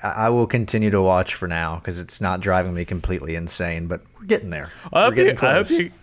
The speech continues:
Speaker 2: I hope you continue to watch, period, because, like, it's gonna be weird trying to talk to you about a game you didn't watch.
Speaker 1: We could do a bit where I just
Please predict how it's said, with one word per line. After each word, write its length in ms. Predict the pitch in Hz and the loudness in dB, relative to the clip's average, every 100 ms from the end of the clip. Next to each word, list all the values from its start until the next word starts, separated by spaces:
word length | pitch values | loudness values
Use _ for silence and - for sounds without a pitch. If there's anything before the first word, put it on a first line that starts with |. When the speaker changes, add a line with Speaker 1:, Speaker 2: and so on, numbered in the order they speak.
| - - - | -20 -20 -8
Speaker 2:
I 140 | 127 | -2
hope 180 | 135 180 | 0 0
you 100 | 180 | 0
continue 400 | 151 131 147 131 | 0 -2 -2 -2
to 80 | 120 | 0
watch, 260 | 120 120 - | 2 2 2
period, 360 | 143 123 113 | 2 2 0
because, 340 | 110 117 113 113 | -4 -6 -6 -6
like, 140 | 110 | -6
it's 120 | 117 | -6
gonna 140 | - 123 | -6 -4
be 80 | |
weird 300 | 117 120 117 | -2 0 -2
trying 180 | - 113 | -2 -4
to 80 | 110 | -2
talk 220 | 123 110 | -2 -2
to 100 | - | -2
you 60 | 110 | -4
about 160 | 107 | -2
a 40 | 107 | -2
game 200 | 107 107 | -4 -4
you 80 | 104 | -4
didn't 140 | 101 | -2
watch. 240 | 101 95 | -2 -2
Speaker 1:
We 180 | 117 143 | 2 2
could 240 | 131 185 165 | 4 2 6
do 180 | 165 | 6
a 80 | 127 | 6
bit 480 | 95 110 123 185 - _ _ - 156 - - | 6 4 6 4 2 _ _ -20 -20 -16 -4
where 180 | 104 101 | 0 0
I 80 | 98 | 0
just 320 | 101 - | -2 -6